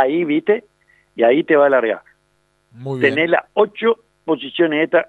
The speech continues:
Speaker 1: que son las principales, ¿viste?
Speaker 2: La
Speaker 1: Porque para el que va, vos, vamos a suponer, vos tenés una pareja nueva, conociste una chica, ¿viste? Una novia que tenés, una cosita, ¿viste?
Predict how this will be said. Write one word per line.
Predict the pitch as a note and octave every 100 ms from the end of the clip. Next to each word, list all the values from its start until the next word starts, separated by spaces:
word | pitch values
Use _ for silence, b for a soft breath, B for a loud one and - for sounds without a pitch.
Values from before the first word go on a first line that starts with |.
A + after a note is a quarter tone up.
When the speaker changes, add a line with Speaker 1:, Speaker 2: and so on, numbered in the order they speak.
| _
Speaker 1:
que | C3+
son | C3+ C#3+
las | C#3+
principales, | D3 B2+ C3+ - B2+ A2
¿viste? | G#2+ B2+ G#2+ - _ _ F#2
Speaker 2:
La | G#2+ - - _ _
Speaker 1:
Porque | B2+ A#2+ C#3+
para | C#3+ C#3 C3+ C3
el | B2+ A#2+
que | C3
va, | C#3 D#3 D#3
vos, | C3+ D#3
vamos | D#3+ E3 D#3+
a |
suponer, | E3 C#3 D3+ C#3+
vos | D3
tenés | C#3+ C#3+
una | D3 D#3+
pareja | - C3 C#3 B2+
nueva, | B2 D#3 D#3 D3+ C#3+
conociste | B2+ B2 D3+ D#3 F#3
una | C3
chica, | - D#3+ D3+
¿viste? | D3+ D3
Una | C#3+ D3 C#3 C3+ C3 B2+ B2
novia | D3 D3 C3
que |
tenés, | - B2 G#2+ B2+ B2+ C3
una | B2+
cosita, | - A#2 - A#2
¿viste? | C#3 C#3